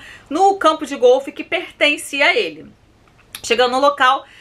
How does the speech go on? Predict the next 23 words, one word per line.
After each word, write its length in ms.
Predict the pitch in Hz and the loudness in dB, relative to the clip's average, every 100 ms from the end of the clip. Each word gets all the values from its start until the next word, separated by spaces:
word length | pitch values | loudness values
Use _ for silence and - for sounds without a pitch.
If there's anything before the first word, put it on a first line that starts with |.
| - - | -20 -20
várias 340 | 208 240 285 - | -2 2 2 0
pessoas 380 | 285 269 247 247 | -6 -4 -4 -2
parecem 520 | 240 220 208 208 240 | 0 2 0 -4 -14
ser, 540 | - 220 202 208 - | -8 -4 -2 -2 -4
é, 200 | - 180 | -4 -4
culpadas, 760 | - - - 208 190 190 208 214 | -4 -8 0 2 2 0 -4 -6
muitas 300 | 214 233 240 | -6 -8 -6
pessoas 420 | 220 214 214 - | -6 -4 -4 -2
teriam 500 | 233 226 240 285 277 | 2 2 0 -2 -2
interesse 580 | 262 262 240 208 220 226 | 0 0 2 0 -4 -8
de 120 | 214 | -8
vê-lo 400 | 202 202 208 233 | -4 0 0 0
morto, 560 | 240 190 185 - 320 359 - - - | -2 -4 -6 -8 -8 -8 -18 -20 -16
e 100 | 277 | 0
aí 220 | 320 311 294 | 2 2 -2
começa 580 | 349 285 254 269 - | -2 -2 -2 -2 -4
toda 560 | 285 - 285 294 311 285 | -6 0 4 4 4 2
a 60 | 285 | -2
investigação. 960 | 262 247 254 - 247 269 - - - _ - - | -2 -4 -4 -4 -2 -2 -4 -10 -12 _ -20 -16
Então, 200 | 240 320 | 0 0
primeiro, 520 | 349 370 285 294 302 - | 0 -2 2 2 0 -8
o 320 | 262 269 269 | -8 -6 -2
detetive, 640 | 247 262 285 - 254 233 | 0 0 -2 -8 -8 -8